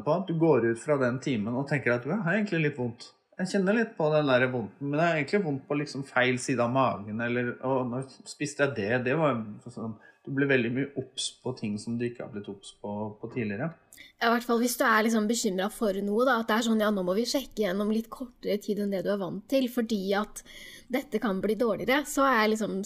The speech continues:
Speaker 2: sikker på at det er lett å kjenne ekstra mye etter.
Speaker 1: Ja, og jeg merket meg jo hvert år at, eh, liksom, i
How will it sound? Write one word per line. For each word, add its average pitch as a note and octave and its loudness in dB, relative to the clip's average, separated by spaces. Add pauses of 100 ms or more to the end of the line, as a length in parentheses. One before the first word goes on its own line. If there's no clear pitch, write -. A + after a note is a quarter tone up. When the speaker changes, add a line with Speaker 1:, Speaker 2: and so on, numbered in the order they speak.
Speaker 2:
sikker - -12
på F3+ -4
at - -8
det G3 -2
er D#3+ -4
lett - -12
å F#3 -6
kjenne F#3+ 0
ekstra G3 -4
mye G3 -2
etter. - -8 (760)
Speaker 1:
Ja, D#3+ 6 (100)
og F#3+ 6
jeg E3+ 8
merket C3+ 0
meg D3 2
jo G#3+ 2 (180)
hvert - 0
år B2 4
at, A#2+ -2
eh, B2+ 2
liksom, A#2 0
i A2+ -2